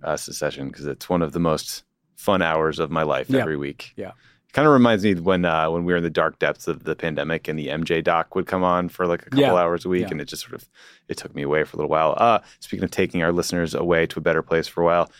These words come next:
Speaker 1: today we are gonna talk about the Olympics, uh, how democracies are fighting back against authoritarianism,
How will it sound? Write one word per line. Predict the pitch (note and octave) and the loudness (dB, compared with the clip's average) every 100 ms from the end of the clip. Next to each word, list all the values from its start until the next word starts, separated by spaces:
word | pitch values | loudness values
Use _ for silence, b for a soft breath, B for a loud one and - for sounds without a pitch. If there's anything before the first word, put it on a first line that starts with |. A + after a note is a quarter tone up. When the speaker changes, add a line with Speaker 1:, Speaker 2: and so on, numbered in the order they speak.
| b b - | b b 2
Speaker 1:
today | B2 A#2 F2+ _ | 4 4 2 _
we | G#2 F#2+ | 0 2
are | F#2 | 2
gonna | F2+ | 0
talk | - E2 - | 0 -4 -4
about | D2 C#2 C#2+ - | -4 -4 -4 -10
the | F2+ G2 G#2 | -4 4 4
Olympics, | G2+ D#2+ - - - - b b F2 | 4 -2 -8 -10 -14 -14 b b -2
uh, | E2+ | 0
how | F#2+ | 2
democracies | F#2+ F2 D#2+ F2 - F2 E2 | 2 0 0 -4 -2 -2 -2
are | - | -6
fighting | - D#2+ E2 | -2 0 0
back | D#2 D#2 - | 0 -2 -4
against | - D2+ - - | -6 -6 -6 -4
authoritarianism, | F2+ D#2+ - F2 F2 E2 E2 D#2+ | -2 -2 -2 -4 -2 -2 -2 -4